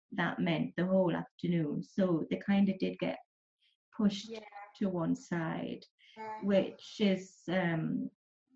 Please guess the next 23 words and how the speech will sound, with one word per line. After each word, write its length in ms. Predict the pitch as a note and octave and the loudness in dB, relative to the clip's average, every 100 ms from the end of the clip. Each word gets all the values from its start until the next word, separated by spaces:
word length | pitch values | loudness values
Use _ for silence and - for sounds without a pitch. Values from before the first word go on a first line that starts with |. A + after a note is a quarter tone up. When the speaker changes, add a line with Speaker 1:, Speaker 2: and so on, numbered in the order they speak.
| _ - _ | _ -20 _
Speaker 1:
it's, 300 | A3 G#3+ - - | -2 -2 -6 -2
it's 260 | A3 - | -2 0
not 260 | F#3+ - - | -2 -2 -2
good, 280 | E3 D#3 G3 | 0 2 4
and 120 | F#3+ | 4
I 60 | F#3+ | 4
still 280 | - G3+ G3 | 2 2 2
feel 220 | G3 F3 | 0 0
really 240 | E3+ E3+ E3 | 2 2 2
guilty 420 | E3 D#3+ - E3+ | 0 0 0 0
about 340 | E3 D#3+ - E3 | 0 -4 -4 -6
that. 280 | E3 - - _ _ | -6 -8 -14 _ _
But 240 | F#3+ - - - - _ _ _ | -2 -2 -8 -20 -20 _ _ _
Speaker 2:
Yeah, 140 | G3 F#3+ | 0 2
Speaker 1:
now 380 | F3 D#3 E3 F3 | 2 0 -2 -4
Speaker 2:
I, 640 | F3+ - - - - C4 | -6 -10 -16 -14 -12 -12
I 40 | A3+ | -10
know, 180 | G3 G3+ | -10 -12
but 180 | A3+ B3 | -16 -4
don't 380 | E4 D#4 G#3+ A3+ | 0 0 -4 -10
do, 400 | G3 F3+ G3+ A3+ B3+ | -10 -8 -10 -12 -12
'cause 120 | A#3 - _ | -12 -14 _
I, 220 | A3+ A#3+ | -4 -4